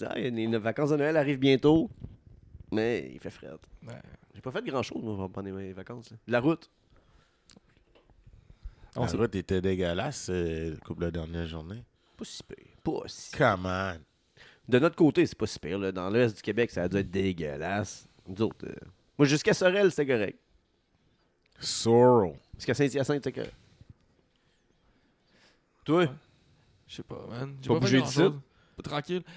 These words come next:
Speaker 2: Mais j'ai-tu compté quand j'étais allé au, euh, Ninja avec toi ? Avec, ici ?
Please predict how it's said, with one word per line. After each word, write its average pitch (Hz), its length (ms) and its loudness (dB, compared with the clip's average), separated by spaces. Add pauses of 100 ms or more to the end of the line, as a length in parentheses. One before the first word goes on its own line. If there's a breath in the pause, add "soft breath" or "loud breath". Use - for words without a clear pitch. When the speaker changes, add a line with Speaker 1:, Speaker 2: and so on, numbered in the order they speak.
(160 loud breath)
Speaker 2:
Mais 131 120 -6
j'ai-tu 139 180 -2
compté 196 280 -2
quand 247 100 -4
j'étais 196 120 -4
allé 220 160 0
au, 196 260 0
euh, 180 120 0
Ninja 175 380 -2
avec 180 200 -6
toi ? 226 120 -6 (260)
Avec, 135 200 -4
ici ? 185 380 -8